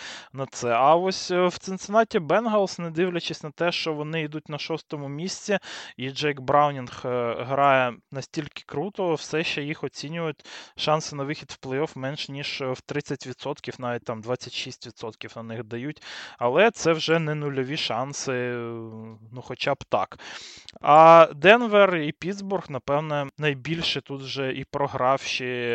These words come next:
в А Ф К на цьому тижні. Мінус п'ятнадцять відсотків на вихід в плей-офф у Денвера, це вже двадцять два відсотки лише, і мінус дев'ятнадцять відсотків у Пітсбурга.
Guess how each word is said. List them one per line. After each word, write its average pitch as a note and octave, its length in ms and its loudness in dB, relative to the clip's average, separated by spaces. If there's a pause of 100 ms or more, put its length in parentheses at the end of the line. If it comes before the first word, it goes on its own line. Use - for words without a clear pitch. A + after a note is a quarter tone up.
(160)
в A2 160 -6
А B2+ 100 2
Ф - 140 -6
К C3+ 220 2
на B2+ 100 -6
цьому B2+ 300 -10
тижні. E3+ 380 -6
Мінус D3 320 -8
п'ятнадцять C3 680 -4
відсотків A#2+ 580 -8
на A#2 100 -12
вихід A#2 340 -14
в - 60 -14
плей-офф A#2+ 360 -8 (720)
у D3+ 80 -6
Денвера, F#3 520 8
це - 160 0
вже C#3 200 -2
двадцять C3+ 360 0
два C3 240 4
відсотки C3+ 520 -6
лише, B2+ 360 -4
і C3+ 40 -4
мінус D#3 320 -6
дев'ятнадцять D3 880 0
відсотків C#3+ 680 -6 (440)
у E3 180 -6
Пітсбурга. B2 680 -4